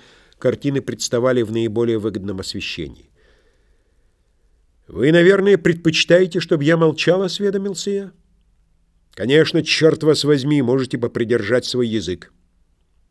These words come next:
Он ставил картину на мольберт,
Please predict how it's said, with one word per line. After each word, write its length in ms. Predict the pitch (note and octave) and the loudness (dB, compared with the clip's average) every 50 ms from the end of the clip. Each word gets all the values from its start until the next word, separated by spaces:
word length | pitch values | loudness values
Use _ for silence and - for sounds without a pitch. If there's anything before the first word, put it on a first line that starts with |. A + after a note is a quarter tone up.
| _ _ _ _ _ _ _ _ _ _ _ _ _ _ _ _ _ _ _ _ _ _ _ _ _ _ _ _ _ _ _ | _ _ _ _ _ _ _ _ _ _ _ _ _ _ _ _ _ _ _ _ _ _ _ _ _ _ _ _ _ _ _
Он 140 | _ - A#2+ | _ -8 -6
ставил 380 | A#2+ - - C#3 C3+ C3 C3 B2 | -6 -2 0 0 2 2 0 -2
картину 460 | - B2+ A#2+ - - C3 B2 B2 B2 | -2 -4 -6 -4 -6 -6 -4 -2 -2
на 60 | A#2+ | -2
мольберт, 560 | A#2+ A#2+ A#2+ A#2 A2+ C3+ D3+ D#3 - _ - | -2 -2 -2 0 2 0 0 0 -2 _ -20